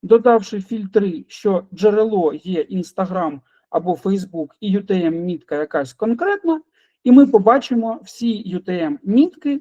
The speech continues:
наших рекламних кампаній Мета, Кабінету або Instagram-аккаунту, І це також окремо можна все рахувати,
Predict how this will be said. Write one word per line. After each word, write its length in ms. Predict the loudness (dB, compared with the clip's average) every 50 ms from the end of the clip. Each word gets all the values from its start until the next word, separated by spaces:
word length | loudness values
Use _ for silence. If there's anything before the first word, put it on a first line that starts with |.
| -8 _
наших 460 | -4 -2 -2 -2 -2 -4 -8 -8 -6
рекламних 580 | -6 -6 -4 -2 -2 0 0 0 -2 -4 -6 -6
кампаній 640 | -6 -6 -6 -4 -2 -2 -2 0 0 0 0 -2 -2 -6
Мета, 400 | -6 -4 -2 -4 -4 -4 -6 -8
Кабінету 580 | -6 -6 -6 -4 -4 -4 -4 -4 -6 -8 -8 -6
або 380 | -6 -6 -4 -4 -4 -4 -4 -8 _ _ _ _ _ -8
Instagram-аккаунту, 1120 | -8 -8 -6 -4 -4 0 2 4 4 4 4 2 2 2 2 4 4 4 4 2 0 -2 -10 _ _ _ _ _ _ _ _
І 100 | -8 -6
це 180 | -6 -6 -8 -4
також 540 | 0 2 2 2 2 -2 -6 -6 -8 -12 _ _ -10
окремо 420 | -8 -4 0 0 0 2 0 0
можна 260 | -4 -4 -6 -6 -8
все 220 | -10 -10 -10 -10 -10
рахувати, 680 | -10 -12 -12 -10 -4 0 0 0 0 -2 -6 -8